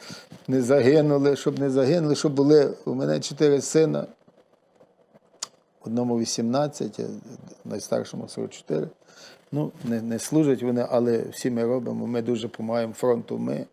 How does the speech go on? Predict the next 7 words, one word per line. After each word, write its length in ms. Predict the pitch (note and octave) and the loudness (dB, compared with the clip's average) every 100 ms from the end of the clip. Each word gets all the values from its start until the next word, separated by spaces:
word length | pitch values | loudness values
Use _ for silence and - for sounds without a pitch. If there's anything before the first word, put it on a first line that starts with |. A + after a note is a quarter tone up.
| - - - | -18 -20 -8
ми 80 | - | -6
постійно 600 | - A#2+ - - C3 A#2+ | -4 -6 -2 2 2 2
д-, 140 | A#2+ B2 | -4 -6
надсилаємо 720 | A#2+ A2 - A#2+ A#2+ A#2 A#2 | -6 -6 -4 0 2 0 -2
бронежилети, 1080 | A#2 B2+ B2+ A2+ A#2+ A#2+ A#2+ A#2+ A#2 - - - - - - - - | -2 -2 -2 -4 -4 0 0 0 -4 -8 -8 -12 -18 -18 -16 -18 -14
купляємо 600 | - A#2 C#3 C3+ C3+ C3+ | -10 2 4 6 6 4
тканину, 880 | C3 - C3 C3+ B2+ C3 C3 B2+ B2+ | 0 2 2 4 4 6 4 4 2